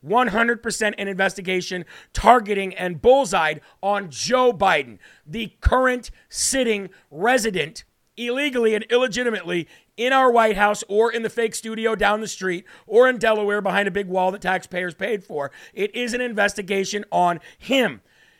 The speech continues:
And I wanna break this down a little bit more, and I wanna play a pretty lengthy video from James Comer. He went on Newsmax last night,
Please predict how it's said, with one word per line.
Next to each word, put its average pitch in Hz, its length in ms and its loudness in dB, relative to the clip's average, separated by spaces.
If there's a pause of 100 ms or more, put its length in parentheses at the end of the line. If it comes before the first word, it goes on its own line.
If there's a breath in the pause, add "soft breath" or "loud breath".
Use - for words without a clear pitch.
(160 soft breath)
And 190 100 0
I 208 60 4
wanna 262 220 0
break 254 260 -2
this 240 100 -12
down 233 320 0
a 220 40 -6
little 185 180 -4
bit 170 180 -10
more, 147 300 -6 (100)
and 185 100 -4
I 196 60 0
wanna 214 180 0
play 226 280 -4
a 196 100 -6
pretty 226 220 -6
lengthy 220 360 -2
video 202 300 -4
from 185 180 -8
James 190 300 -6
Comer. 170 460 -6 (360 soft breath)
He 147 120 -14
went 170 160 0
on 226 120 4
Newsmax 220 560 -4
last 165 300 -6
night, 156 240 -6